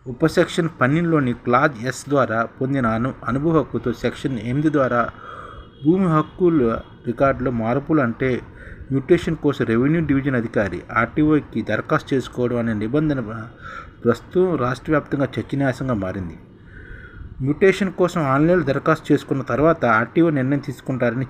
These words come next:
చట్టం చెబుతున్నా రికార్డులో మార్పును తిరస్కరించే ముందు దరఖాస్తుదారుని వివరణ ఇచ్చే అవకాశం కల్పించడం, ప్రభావితమయ్యే వారికి నోటీసులు జారీ చేసి వారి అభ్యంతరం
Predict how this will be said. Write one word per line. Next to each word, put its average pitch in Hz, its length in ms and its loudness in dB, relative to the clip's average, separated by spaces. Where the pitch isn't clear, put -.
చట్టం 143 180 -2
చెబుతున్నా 104 640 -2
రికార్డులో 160 440 2
మార్పును 135 400 0
తిరస్కరించే 127 580 -4
ముందు 147 400 0
దరఖాస్తుదారుని 156 800 0
వివరణ 143 240 2
ఇచ్చే 147 220 0
అవకాశం 123 440 0
కల్పించడం, 104 600 -4
ప్రభావితమయ్యే 151 720 4
వారికి 139 340 2
నోటీసులు 117 500 0
జారీ 113 340 2
చేసి 113 280 0
వారి 120 280 2
అభ్యంతరం 151 460 2